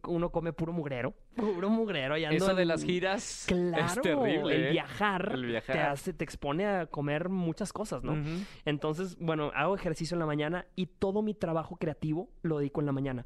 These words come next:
Speaker 2: Sí.
Speaker 1: Si tengo juntas o tengo tra-, eh, entrevistas o tengo, eh, todo eso lo hago en la tarde y protejo mi momento creativo porque la musa de la creatividad, eh, viene de visita cada de vez en cuando.
Speaker 2: Sí, claro,
Speaker 1: Y
Speaker 2: ¿no?
Speaker 1: tienes que estar preparado para
Speaker 2: No,
Speaker 1: recibirla,
Speaker 2: no
Speaker 1: ¿no?
Speaker 2: tiene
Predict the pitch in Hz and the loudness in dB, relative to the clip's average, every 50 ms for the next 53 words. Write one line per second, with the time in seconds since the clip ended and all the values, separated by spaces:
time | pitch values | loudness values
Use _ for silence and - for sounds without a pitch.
0 | - - - - 131 117 104 98 - - - - 180 - - 196 208 220 240 226 | -10 -8 -6 -4 -2 -2 -4 -6 -8 -8 -6 -6 -4 -2 -2 -2 0 0 -2 -4
1 | - - 220 277 294 285 269 - 269 262 262 254 - - - 165 165 - 180 165 | -4 -2 -2 0 0 0 0 -2 -2 -2 -2 -4 -6 -6 -6 -6 -4 -2 0 0
2 | 160 156 151 147 143 - - - 156 - - 151 147 143 143 147 147 139 113 - | 0 2 0 -2 -2 -4 -4 -4 -2 -2 0 0 0 0 0 0 0 0 -2 -2
3 | 123 139 156 151 - 151 156 208 240 254 - - - 226 208 208 196 - 190 156 | -2 -2 -2 -2 -2 -2 -2 -2 -4 -6 -6 -4 -4 -2 0 -2 -2 -2 -6 -6
4 | - 175 160 156 156 - - - 165 - - 180 175 165 180 180 165 160 - 180 | -4 -2 -2 -2 -2 -4 -6 -10 -6 -2 0 0 2 2 2 0 0 0 0 0
5 | 175 165 156 147 165 165 165 160 160 - 175 160 151 147 127 120 - - - 190 | 2 2 2 0 0 0 0 0 0 0 0 0 0 0 -2 -4 -6 -6 -4 -4
6 | 180 151 - - 180 165 160 - - - 185 165 - - 202 208 208 196 175 160 | -4 -4 -4 -4 -4 -4 -6 -6 -4 -4 -2 0 0 0 0 2 2 2 2 2
7 | 160 160 160 156 - 185 - 180 160 - 160 160 165 160 - 175 156 - - 151 | 2 2 0 0 -2 -2 -2 -2 -2 0 0 -2 0 0 -2 -2 -2 -2 -2 -2
8 | 139 131 - - 156 139 131 123 127 139 143 156 151 - - 262 302 - - - | -2 -2 -2 -2 -2 -2 0 -2 0 0 0 0 0 -2 -4 -4 -4 -4 -8 -6
9 | - 170 143 135 - 135 127 - 139 127 127 123 120 143 190 233 254 - - - | -4 -2 -2 -2 -2 -4 -4 -2 -4 -4 -2 -2 -2 -4 -4 -6 -6 -8 -10 -10
10 | - - - 147 147 143 143 139 147 139 139 151 202 226 226 190 170 - - 160 | -10 -10 -10 -12 -10 -10 -6 -2 -2 0 0 0 0 0 0 -2 -2 -4 -4 -8
11 | - - 214 214 226 233 - - - - - - 127 123 151 233 254 196 170 160 | -6 -2 -2 0 0 -2 -4 -8 -12 -14 -10 -6 -4 -2 -2 0 0 0 -2 -2
12 | 240 226 175 - - 190 247 220 - - - - 139 123 120 127 135 165 175 151 | -2 -2 -2 -2 0 0 0 0 -2 -6 -6 -6 -6 -4 0 0 0 2 2 2
13 | 131 139 147 147 156 - - 165 156 - 165 165 - 202 196 - 170 147 135 135 | 2 2 2 2 0 0 -4 -6 -4 -4 -4 -4 -4 -6 -4 -4 -4 -2 -2 0
14 | 160 196 202 - 202 170 139 139 - - 151 165 254 226 - 76 - 160 165 - | -2 -2 -2 -2 -4 -4 -4 -4 -4 0 2 2 2 2 0 -2 0 2 2 2
15 | 185 185 185 185 | 0 0 -2 -2